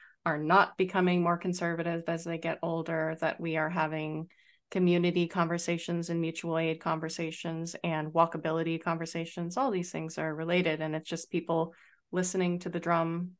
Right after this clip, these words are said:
that is beating and saying, "Oh, it's,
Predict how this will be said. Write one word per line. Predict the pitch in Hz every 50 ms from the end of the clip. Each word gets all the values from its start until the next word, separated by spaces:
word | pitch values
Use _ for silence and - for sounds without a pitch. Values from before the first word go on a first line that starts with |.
| _ _ -
that | 180 175 170 160 160 160 - - -
is | - 180 175 170 160
beating | - - 185 185 185 170 170 165 165 165
and | 160 165 170
saying, | - - 170 160 160 160 160 160 160 175 -
"Oh, | - 185 175 175
it's, | 170 165 170 - - - -